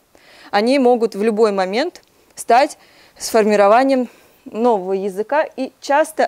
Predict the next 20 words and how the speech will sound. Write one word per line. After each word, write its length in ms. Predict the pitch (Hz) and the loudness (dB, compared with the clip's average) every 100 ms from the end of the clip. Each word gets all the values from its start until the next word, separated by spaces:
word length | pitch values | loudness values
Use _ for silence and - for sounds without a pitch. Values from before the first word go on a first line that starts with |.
| - | -2
они 220 | 220 240 | -4 -4
в 60 | - | 0
своей 200 | 220 208 | 0 0
структуре 560 | - 202 - 285 262 - _ _ | -2 -10 -6 -4 -4 -8 _ _
имеют 400 | 247 247 247 196 - - | -2 0 0 -4 -8 -2
не 180 | 262 302 | 0 0
только 600 | - 226 202 - 254 277 _ | 2 2 2 0 -2 -2 _
специальную 840 | - 247 - 254 247 240 233 226 | -20 -14 -2 2 2 0 -4 -2
лексику, 600 | 202 170 - 240 320 359 _ - - - | -2 -4 -10 -10 -8 -8 _ -20 -20 -6
но 160 | 302 339 | -2 0
еще 460 | 302 - 233 185 | 0 -2 0 0
синтаксис, 760 | 233 - 311 294 277 - 262 247 | -2 -8 -6 -2 -2 -4 -8 -6
морфологию 1040 | 233 285 254 214 220 269 285 240 247 247 - - - | -6 -6 -2 0 0 2 0 0 -4 -6 -8 -18 -4
и 80 | - | 0
еще 360 | 277 - 196 | 0 0 -2
что-нибудь. 580 | 180 - 185 175 165 185 | -2 -6 -8 -8 -12 -6
То 100 | - | -2
есть 160 | 214 220 | -2 -2
это 120 | 311 | -8
такой, 220 | 330 262 | -8 -8